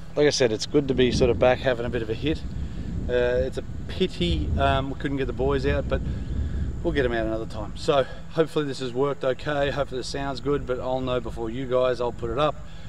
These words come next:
And, um, yeah, we'll go from there. That was a terrible bogey.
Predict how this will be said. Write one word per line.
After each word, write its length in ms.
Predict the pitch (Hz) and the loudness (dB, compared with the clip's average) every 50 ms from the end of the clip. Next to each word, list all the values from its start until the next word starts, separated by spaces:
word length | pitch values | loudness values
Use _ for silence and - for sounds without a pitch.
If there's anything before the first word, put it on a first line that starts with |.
| - - - - | -10 -10 -10 -8
And, 280 | 147 139 143 147 143 147 | -6 -6 -4 -4 -2 -2
um, 240 | 147 147 147 147 - | -2 -2 -4 -4 -6
yeah, 220 | 175 226 240 190 - - - - - | -4 -4 -4 -4 -4 -8 -10 -10 -10
we'll 140 | 139 143 | -10 -2
go 160 | 143 165 160 151 | 0 0 0 0
from 140 | - 147 | 0 -4
there. 220 | 151 170 185 160 - - - - - - - - - - - - - - - - - - - - - 190 | -4 -4 -6 -6 -8 -10 -12 -12 -12 -12 -12 -12 -12 -12 -12 -12 -12 -12 -12 -12 -12 -10 -10 -10 -8 -8
That 60 | 190 | -6
was 120 | 180 135 139 | -6 -6 -8
a 60 | 165 | -8
terrible 460 | - - 175 180 180 175 160 151 147 | -6 -2 -2 0 0 0 -2 -4 -4
bogey. 400 | 139 151 147 151 151 - - | -4 -2 -2 -2 -2 -4 -4